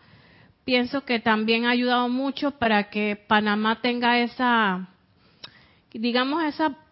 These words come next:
protección que si no mantenemos,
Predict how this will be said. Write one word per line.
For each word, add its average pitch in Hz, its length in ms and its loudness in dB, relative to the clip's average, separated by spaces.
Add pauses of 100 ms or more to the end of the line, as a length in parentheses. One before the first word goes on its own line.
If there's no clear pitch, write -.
protección 254 1040 -2 (180)
que 214 140 -2
si 214 140 -2
no 214 160 2
mantenemos, 233 1200 0